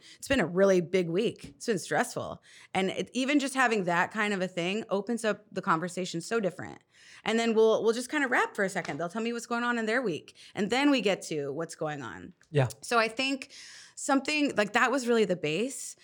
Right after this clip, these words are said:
Speaker 1: And then what changed for me was, um,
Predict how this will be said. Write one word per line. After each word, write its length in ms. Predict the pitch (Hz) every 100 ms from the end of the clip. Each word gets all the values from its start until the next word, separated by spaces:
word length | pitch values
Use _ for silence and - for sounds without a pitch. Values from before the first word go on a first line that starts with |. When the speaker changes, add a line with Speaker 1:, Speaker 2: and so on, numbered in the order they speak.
| - -
Speaker 1:
And 160 | 180 208
then 140 | 214
what 120 | 214
changed 420 | - 233 226 247
for 120 | - 226
me 220 | 208 196
was, 440 | 185 180 180 175 -
um, 540 | 175 170 165 160 147